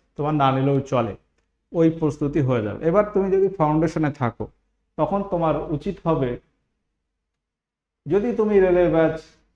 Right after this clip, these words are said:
বা রেলের পরীক্ষা দিতে ইচ্ছুক হও, তখন তোমার আরো ডেডিকেশন ব্যাচ নিতে হবে, তখন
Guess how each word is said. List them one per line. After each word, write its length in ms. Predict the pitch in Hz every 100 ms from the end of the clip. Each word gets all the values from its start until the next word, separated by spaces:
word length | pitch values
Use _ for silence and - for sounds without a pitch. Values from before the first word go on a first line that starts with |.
| _ _ _ -
বা 80 | 143
রেলের 260 | 147 156 151
পরীক্ষা 280 | 151 143 139 143
দিতে 160 | 143 143
ইচ্ছুক 280 | 139 - 131 156
হও, 180 | 151 123 - - _ -
তখন 220 | 139 180 175
তোমার 220 | 175 170 170 170 _ _ -
আরো 120 | 156 170 151
ডেডিকেশন 520 | 151 160 175 - 180 180 175 - _ 135
ব্যাচ 160 | 156 156 156
নিতে 180 | 156 - 165
হবে, 180 | 151 139
তখন 180 | 156 175